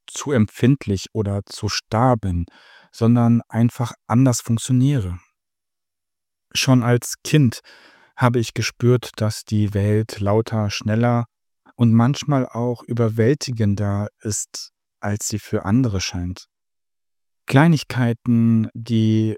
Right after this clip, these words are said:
für viele selbstverständlich sind, wie Blickkontakt, Smalltalk oder spontane Veränderungen, waren für mich oft schwer auszuhalten. Stattdessen war ich jemand,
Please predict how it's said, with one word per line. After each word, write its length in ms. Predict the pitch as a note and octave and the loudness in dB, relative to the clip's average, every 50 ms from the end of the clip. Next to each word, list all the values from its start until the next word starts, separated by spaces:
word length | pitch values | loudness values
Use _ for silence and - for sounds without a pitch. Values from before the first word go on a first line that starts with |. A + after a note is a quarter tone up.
| - _ | -10 _
für 220 | - - A#2+ A2 | -8 -6 -6 -6
viele 480 | - - - - C#3 C#3+ C#3 C3 B2 A#2 | -6 -8 -2 0 2 4 4 4 2 2
selbstverständlich 840 | G#2+ A#2+ A2+ - - - A2 - - A#2 A2+ C3+ C3+ - A#2 A2+ | 2 0 0 0 -4 -6 -6 -2 -2 0 0 0 0 -2 -4 -6
sind, 540 | - - - G2+ G2 G2 G2 F#2+ - - - - | -4 -4 -2 -2 0 0 0 -2 -4 -8 -10 -4
wie 440 | - G#2 G#2 G#2 G#2 G#2 G2+ G#2 F#2+ | -2 0 0 2 2 2 0 0 -2
Blickkontakt, 960 | F2+ G#2+ A2 G#2+ A#2 - - - - A2+ G#2+ - - - G2+ G2+ G2 - - | -4 -2 0 0 0 2 0 0 0 0 0 0 -2 -4 -4 -4 -6 -8 -14
Smalltalk 840 | - - - G#2+ G#2 G#2+ A2 A#2+ A#2 - - - G2+ G2+ G2+ - - _ _ _ _ _ _ - | -16 -6 -2 0 2 2 2 2 0 -2 -6 -6 -6 -6 -6 -8 -16 _ _ _ _ _ _ -4
oder 240 | A#2 A#2 A#2+ A#2 | 0 0 0 0
spontane 640 | - - - A#2 A2+ - - - A#2 A#2 A#2 A#2 A2+ | 0 0 0 0 0 0 -2 -2 0 2 4 2 2
Veränderungen, 880 | - - - - G#2+ G#2+ B2+ C#3+ B2+ A2 G2+ G2+ G2 G2 G2+ G2+ A2+ A#2+ - _ _ _ _ _ _ _ | 0 -4 -8 -4 -2 0 2 2 0 0 -2 -2 -2 0 0 0 0 0 -2 _ _ _ _ _ _ _
waren 260 | - A2 A#2 A#2 A#2+ | -4 -2 2 2 0
für 140 | A2+ - - | 0 2 4
mich 260 | A2+ A2+ G#2+ - - | 4 4 2 0 -2
oft 260 | - G#2+ - - - - | -6 -6 -6 -6 -8 -10
schwer 360 | - - A2 G#2+ A2 G#2 - | -6 -2 0 0 0 0 -2
auszuhalten. 920 | G#2 A#2 A2+ - - - - A2 F#2 F2+ F2+ F2+ F#2 - _ F2 F2 F#2 - _ _ _ _ _ | -4 -6 -6 -8 -12 -10 -10 -8 -6 -6 -6 -6 -8 -8 _ -10 -10 -10 -12 _ _ _ _ _
Stattdessen 680 | - - - A2 - - B2 B2 - - - B2+ A#2 A2 | -14 -6 -4 -4 0 2 2 2 2 2 2 2 4 4
war 240 | A2+ A2+ A2+ A2+ G2+ | 2 0 0 -2 -2
ich 480 | G#2 A2 A2 G#2+ - - - - - - | -2 -4 -4 -4 -6 -10 -16 -18 -18 -12
jemand, 480 | A2+ G#2+ G#2 A2 A2+ A2+ A2+ G#2+ G#2+ | -8 -4 -2 0 2 2 2 0 -2